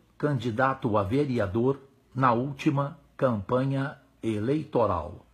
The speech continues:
Este é um fato grave que o gaeco segue investigando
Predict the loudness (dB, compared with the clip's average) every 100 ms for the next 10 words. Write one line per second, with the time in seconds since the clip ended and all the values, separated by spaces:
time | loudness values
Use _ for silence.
0 | _ _ _ _ _ _ _ -4 -4 -4
1 | -4 -2 -2 -4 -4 -2 -2 -2 2 4
2 | 4 2 -6 -8 _ _ _ _ -10 -4
3 | 0 0 2 2 2 0 -2 -6 -6 -16
4 | -20 -6 -2 0 -2 -6 -8 -14 _ -20
5 | -20 -6 -2 0 0 -2 4 4 6 2
6 | 0